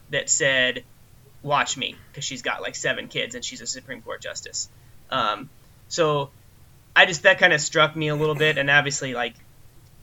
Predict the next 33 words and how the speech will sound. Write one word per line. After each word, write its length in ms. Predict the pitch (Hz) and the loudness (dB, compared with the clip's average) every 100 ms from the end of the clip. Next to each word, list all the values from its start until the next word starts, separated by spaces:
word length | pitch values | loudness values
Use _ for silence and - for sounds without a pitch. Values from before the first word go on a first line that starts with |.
| - | -4
Amy 240 | 143 131 127 | -2 -2 -2
Coney 280 | 151 135 | -4 -2
Barrett's 360 | 120 131 123 - - - | 0 0 0 -6 -14 -18
very 560 | 135 139 135 127 127 123 | -8 0 2 2 -2 -6
present 640 | - 160 160 156 170 - | -4 2 4 4 -2 -2
in 100 | 165 | -2
the 60 | 165 | -2
news 240 | 170 156 | -4 -2
right 160 | 170 156 | 0 2
now 320 | 160 160 160 - | 2 0 -2 -8
after 440 | 135 - 139 131 - | -10 -8 -8 -8 -6
Roe 180 | 143 | -6
v. 140 | 135 139 | -4 -4
Wade 180 | 135 131 | -4 -4
just 140 | 131 | -4
got 80 | 143 | -4
overturned. 580 | 131 131 - 147 143 143 - - - - | -4 -4 -2 0 0 -4 -14 -20 -20 -6
Um, 400 | 135 131 113 117 - - | 0 0 0 -4 -10 -10
and 80 | 143 | -4
a 40 | |
lot 160 | 123 127 | 0 0
of 60 | 131 | -2
people 240 | 131 123 | -8 0
love 200 | 143 139 | 2 4
her 80 | 139 | 2
and 80 | 127 | 2
a 40 | |
lot 100 | 127 | 0
of 60 | 127 | -2
people 120 | 113 | -2
hate 220 | 151 143 | 0 0
her. 180 | 123 117 - - - - | 0 -4 -10 -20 -20 -6
Um, 420 | 131 110 92 101 | -2 0 -2 -6